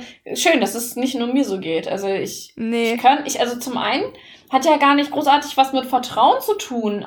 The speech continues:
Speaker 1: aber irgendwie willst du ja schon wissen, was macht der denn da eigentlich? Andererseits willst du ihm nicht auf den Finger gucken?
Speaker 2: Ja, aber wenn
Speaker 1: Ja.
Speaker 2: du nicht auf den Finger guckst, dann steht der auf einmal in deinem Schlafzimmer und probiert deine Unterwäsche an.
Speaker 1: Oder macht die falsche Schublade vom Bett auf. Ups.
Speaker 2: <laughs>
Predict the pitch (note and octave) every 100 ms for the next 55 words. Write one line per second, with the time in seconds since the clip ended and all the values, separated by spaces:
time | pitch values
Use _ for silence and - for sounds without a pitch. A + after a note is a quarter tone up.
0 | - A3 G#3+ - G#3 A3+ B3+ D#4 C#4+ C#4+
1 | C4 - C#4+ E4 D#4+ E4+ C#4 G#3 - F#3+
2 | E3 - - D4 D4+ D4 D#4 D#4 D#4 D#4
3 | - C4 D#4+ D#4+ D#4+ E4+ A#4+ - - -
4 | - B3 A3+ A3 A3 A3 G#3+ G#3+ A3 G3+
5 | F#3 - - F3+ G3+ A#3+ - G#4 G#4 B4
6 | C5+ - - - - _ _ _ - -
7 | G3+ F3 F#3 A3 G#3 F#3+ G#3 A3+ D4 A3+
8 | A#3+ A#3+ D#4+ D#4 D#4+ F4+ - - D4 C#4+
9 | C#4 D4+ C#4+ C4+ - A3+ C#4+ C4+ B3+ C4+
10 | - B3 A#3+ - D4+ D4+ A#3 D4 C#4 C#4
11 | D4+ E4+ F#4+ A#3+ F#3 - - E3 - _
12 | _ _ _ _ _ _ _ - - -
13 | A3+ A3 A#3 B3+ C#4 C#4+ C#4 C4 C#4+ D4+
14 | C4 B3+ B3 A#3+ B3+ C4 D4+ G4 - -
15 | - - C#4+ A4+ - - - - - -
16 | - -